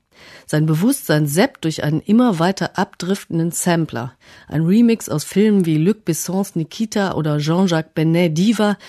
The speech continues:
mit verschiedenen James Bond- oder Hitchcock-Szenen. Genau in dem Moment, als er dem Geheimnis aller Geheimnisse auf die Spur kommt, wacht Valentin auf. Er liegt auf seinem Bett im Petersburger Hotelzimmer.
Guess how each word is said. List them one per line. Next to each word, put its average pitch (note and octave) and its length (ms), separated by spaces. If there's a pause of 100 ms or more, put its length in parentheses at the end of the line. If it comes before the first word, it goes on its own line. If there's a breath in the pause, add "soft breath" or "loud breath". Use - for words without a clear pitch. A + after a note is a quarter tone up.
(120)
mit D3 140
verschiedenen F#3+ 500
James D#3 320
Bond- F3 460
oder F3 140
Hitchcock-Szenen. C#3 1120 (920 loud breath)
Genau F#3 360
in E3 160
dem G#3 180
Moment, E3+ 680 (100)
als D#3+ 200
er E3 40
dem E3 160
Geheimnis F#3 680
aller A3+ 280
Geheimnisse G3+ 640
auf - 140
die D3+ 140
Spur G#3+ 420
kommt, A#3 380 (200 soft breath)
wacht D#3+ 400
Valentin D#3 600
auf. - 460 (500 soft breath)
Er C#3+ 140
liegt E3+ 420
auf D3 80
seinem C#3+ 300
Bett - 420
im F3 140
Petersburger D#3 760
Hotelzimmer. D3 800